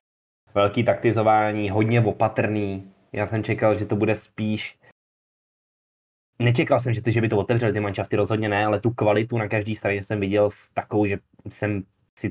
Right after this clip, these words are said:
typoval remízu před zápasem, ale rozhodně ne bezbrankovou. Typoval jsem jedna jedna, případně dva dva. Byl jsem taky trošku zklamaný, čekal jsem víc a ten gól, remíza by tomu zápasu slušela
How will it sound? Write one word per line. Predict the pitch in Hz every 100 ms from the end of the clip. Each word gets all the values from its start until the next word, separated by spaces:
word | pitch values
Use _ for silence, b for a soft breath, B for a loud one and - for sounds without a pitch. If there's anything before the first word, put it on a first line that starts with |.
| -
typoval | 135 139 139 101
remízu | 90 120 160 165
před | 170
zápasem, | 156 151 139 - 151 -
ale | 107 110
rozhodně | 107 101 104
ne | 107
bezbrankovou. | 95 90 101 101 90 85 -
Typoval | 95
jsem | 101 101
jedna | 98 98
jedna, | 98 95 95
případně | 98 92 92 90
dva | 87
dva. | 87 82 87 _ _ _ _ _ _ _ _
Byl | - 87
jsem | - 92
taky | 90 87 95 B B B _ _ _
trošku | - 98 -
zklamaný, | - 90 90 92
čekal | 95 98
jsem | 98 104
víc | 92 92 92 B B _ -
a | 98 92 90 - _
ten | - 104 95
gól, | 95 95 98 98 B B B - _ - - - _ _ _ _ 104 95 -
remíza | 117 139 151 143
by | 139
tomu | 139
zápasu | 127 120 120 123
slušela | 113 107 127 120